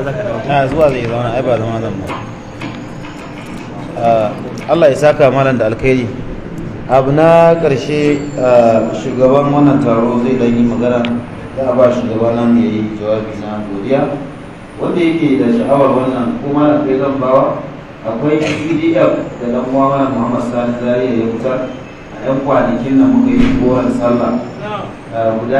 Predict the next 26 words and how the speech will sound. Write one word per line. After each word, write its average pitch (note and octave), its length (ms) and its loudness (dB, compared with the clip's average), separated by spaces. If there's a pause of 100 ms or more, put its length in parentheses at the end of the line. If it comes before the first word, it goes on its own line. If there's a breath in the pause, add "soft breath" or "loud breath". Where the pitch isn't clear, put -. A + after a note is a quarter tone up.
talatin. A#2 420 -2
Waɗannan C#3+ 460 0
kusan D3 320 -2
maganganun B2 580 0
nan D3+ 180 4 (200)
da A#2 100 -6 (140)
bayan C3 220 -2 (100)
wannan C3+ 160 -4
sallah B2+ 400 -4
ta B2 240 -4
gaba B2+ 260 -2
ɗaya E3+ 220 0
da C#3+ 80 -2
yawansu F#3+ 420 2 (640)
an D3 200 -2
fita E3 200 -2
guda C#3 240 2
talatin B2+ 540 0
P B2+ 80 -8
D C3+ 120 -4 (160)
F, A#2+ 140 -2
shafi, C#3+ 720 0 (1400)
shafi D3+ 360 0 (120)
hudu C3+ 180 -2
ne. C3+ 140 -2 (800)
Za D3 120 -4